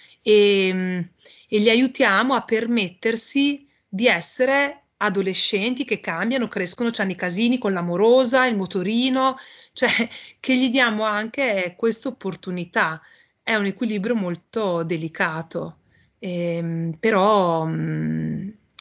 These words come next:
dopo ce la giochiamo anche qua nella relazione personale, direi.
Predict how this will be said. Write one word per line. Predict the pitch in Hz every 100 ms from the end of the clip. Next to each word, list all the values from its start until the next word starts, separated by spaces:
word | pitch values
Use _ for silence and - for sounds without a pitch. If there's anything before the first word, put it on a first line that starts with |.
| -
dopo | 196 190 233
ce | 220
la | 190
giochiamo | 180 180 202 202
anche | 214 196
qua | - 170
nella | 196 180 170
relazione | 165 170 165 - 180 185
personale, | 185 160 - 175 180 160 160 165 - _
direi. | 180 170 165 160 160 160